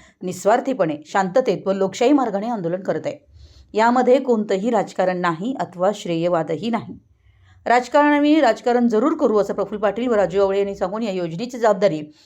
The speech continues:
आमदार राजेंद्र पाटील यड्रावकर यांच्यावर असताना योजनेला मंजुरी मिळवून देण्याऐवजी या आंदोलकांवर टीका करत आहेत, हे खेदजनक असल्याची माहिती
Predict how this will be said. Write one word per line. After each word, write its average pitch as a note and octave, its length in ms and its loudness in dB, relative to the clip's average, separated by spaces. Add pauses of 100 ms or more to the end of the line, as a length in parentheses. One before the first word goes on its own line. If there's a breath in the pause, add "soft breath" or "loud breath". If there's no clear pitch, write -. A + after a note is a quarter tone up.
(200 soft breath)
आमदार A3 220 2
राजेंद्र A#3+ 340 2
पाटील B3+ 300 0
यड्रावकर A#3 400 2
यांच्यावर A3 380 2
असताना G#3+ 360 0 (440 loud breath)
योजनेला A#3 440 4
मंजुरी C4 420 4
मिळवून C#4 280 6
देण्याऐवजी G#3+ 600 2
या G#3+ 80 0
आंदोलकांवर B3+ 560 2
टीका A#3+ 240 -2
करत G#3+ 260 -4
आहेत, D3+ 200 -2 (100)
हे A3 160 -12
खेदजनक F#3+ 440 -4
असल्याची F3+ 320 -6
माहिती F#3+ 420 -10